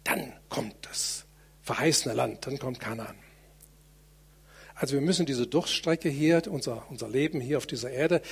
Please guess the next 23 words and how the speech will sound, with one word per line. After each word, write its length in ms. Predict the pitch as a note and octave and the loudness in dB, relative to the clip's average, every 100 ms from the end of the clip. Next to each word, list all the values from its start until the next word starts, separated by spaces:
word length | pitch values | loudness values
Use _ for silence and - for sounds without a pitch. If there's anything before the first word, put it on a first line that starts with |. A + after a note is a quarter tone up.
| - | -8
das 180 | - A#2 | -6 -4
müssen 220 | C#3 D3+ | -2 0
wir 140 | D3 - | 0 2
irgendwie 840 | F#3 F#3 C#3+ C3 D3+ E3 E3 D3+ - - - - - | 2 2 0 0 2 4 4 2 -6 -18 -20 -20 0
gucken, 280 | - F#3 F3+ | 4 4 4
dass 180 | C#3+ - | 2 2
wir 100 | D3 | 2
das 300 | C3+ C3 - - - - - | 2 0 -2 -8 -18 -18 -6
mehr 160 | C#3 C3+ | -2 0
schlecht 300 | D#3 D#3+ - | 2 2 2
als 200 | C3 - | 0 2
recht 340 | C#3 - - - - - - | 0 0 -10 -16 -20 -20 2
rumbringen. 640 | C3 G#3+ G#3 G3 G3+ G3 F#3 - - - | 8 10 10 6 8 6 2 -6 -18 -10
Und 200 | B2 C3+ | -4 4
dann 260 | G3 G#3+ - - - | 6 6 4 -8 4
kommt 320 | E3 E3+ E3 | 6 6 6
ja 160 | B2+ - - | 2 0 -4
die 140 | C#3+ | -2
Ewigkeit, 640 | C#3+ A#2+ G#2+ - - - - - - | 0 -4 -6 -10 -8 -6 -8 -10 -12
das 240 | - C3+ - - | -4 -2 -2 -6
verheißene 540 | - A2+ E3 F3 E3 | -6 2 4 4 4
Land 380 | B2 C#3 C#3 - | 4 2 0 -4
Kanaan. 440 | - A2+ G#2+ G#2 | -4 -4 -6 -12